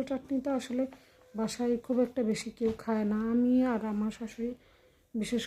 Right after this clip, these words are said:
করে টমেটোটা খাই, আর ওরা বাপ ছেলে কেউ খায় না। টমেটো একটু পুষ্টি সমৃদ্ধ একটি খাবার, তো সবজি হিসেবে আমরা এটা সবাই জানি।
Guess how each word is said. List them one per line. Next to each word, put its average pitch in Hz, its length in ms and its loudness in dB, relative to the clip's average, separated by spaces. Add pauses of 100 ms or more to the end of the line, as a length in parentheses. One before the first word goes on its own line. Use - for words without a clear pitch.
করে 214 180 2 (140)
টমেটোটা 226 460 2 (100)
খাই, 214 180 -2 (140)
আর 202 160 -4
ওরা 208 200 0 (440)
বাপ 220 200 2
ছেলে 214 280 -2
কেউ 208 220 -2
খায় 196 200 -6
না। 208 60 -6 (1000)
টমেটো 226 380 4
একটু - 140 -10 (120)
পুষ্টি 302 360 -6
সমৃদ্ধ 208 340 2 (100)
একটি - 180 -18 (100)
খাবার, 185 320 -4 (640)
তো 233 80 -4 (340)
সবজি 226 360 0 (180)
হিসেবে 220 280 0 (100)
আমরা 202 220 0
এটা 214 120 -6 (140)
সবাই 208 220 0 (120)
জানি। 208 220 -2